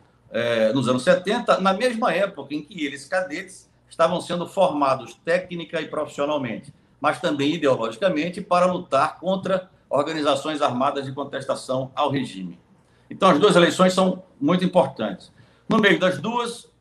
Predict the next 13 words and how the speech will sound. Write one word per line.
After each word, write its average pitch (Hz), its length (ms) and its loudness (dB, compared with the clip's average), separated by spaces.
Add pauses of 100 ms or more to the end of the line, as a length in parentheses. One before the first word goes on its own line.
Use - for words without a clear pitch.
(100)
o 143 80 -12
funcionamento 190 720 0
da 185 80 -2
Comissão 190 380 -4
Nacional 180 340 2
da 180 100 0
Verdade, 175 640 0 (320)
principalmente 170 680 0
pela 180 280 0
produção 196 580 -2
do 240 100 -4
seu 180 160 -4
relatório, 143 720 2